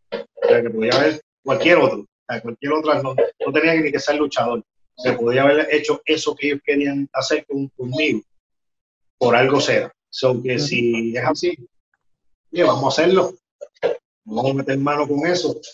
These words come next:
Speaker 1: Y ahí rápido empezamos a trabajar. El nombre del personaje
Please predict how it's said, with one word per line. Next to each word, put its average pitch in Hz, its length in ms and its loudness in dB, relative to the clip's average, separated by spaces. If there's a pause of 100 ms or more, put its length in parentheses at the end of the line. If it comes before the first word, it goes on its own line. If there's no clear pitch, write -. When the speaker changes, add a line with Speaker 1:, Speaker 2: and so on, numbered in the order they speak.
(520)
Speaker 1:
Y 120 500 2
ahí 113 200 2
rápido 151 560 2 (220)
empezamos 131 460 0
a 139 40 -6
trabajar. 147 500 4 (260)
El 127 220 4
nombre 151 340 0
del 160 180 0
personaje 151 760 -4